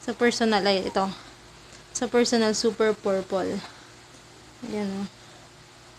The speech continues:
Purplish siya. Ang laki. Hmm. Super laki. Ang ganda. Ayan. Lagay natin sa gi-, ay! Lagay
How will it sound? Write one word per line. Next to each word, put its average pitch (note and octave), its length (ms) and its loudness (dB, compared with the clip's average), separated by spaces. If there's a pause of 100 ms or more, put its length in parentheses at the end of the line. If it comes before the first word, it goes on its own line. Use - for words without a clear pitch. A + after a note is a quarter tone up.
(120)
Purplish A#3 800 0
siya. G#3 100 -6 (840)
Ang A3+ 320 0
laki. C4+ 480 -2 (1500)
Hmm. F#3 240 -6 (1040)
Super A3 400 -8
laki. G#3 240 -8
Ang G#3 160 -4
ganda. G#3+ 320 -8
Ayan. - 360 -12 (840)
Lagay A3 160 -2
natin G3 320 -6
sa G3 160 -10
gi-, G3+ 220 -6 (100)
ay! E5+ 400 4 (1300)
Lagay G#3+ 180 -8